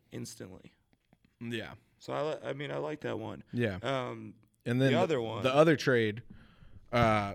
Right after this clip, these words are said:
Speaker 2: it's the first trade between these two teams since nineteen eighty-three.
Speaker 1: That's not, I mean
Speaker 2: Well, the, that trade was for Norm Nixon for Byron Scott.
Speaker 1: Oh, there we go.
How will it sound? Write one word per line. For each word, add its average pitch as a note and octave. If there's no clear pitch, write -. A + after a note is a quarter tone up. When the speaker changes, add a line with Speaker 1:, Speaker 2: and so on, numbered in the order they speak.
Speaker 2:
it's B2
the A#2+
first D#3
trade B2
between B2
these A#2+
two B2
teams G#2
since G2+
nineteen A2+
eighty-three. G#2
Speaker 1:
That's -
not, A#2+
I A#2
mean A#2
Speaker 2:
Well, A2
the, A#2+
that A#2+
trade B2+
was G#2+
for G#2+
Norm A#2
Nixon G#2+
for G#2
Byron G2
Scott. -
Speaker 1:
Oh, C#3
there A#2
we D#3
go. B2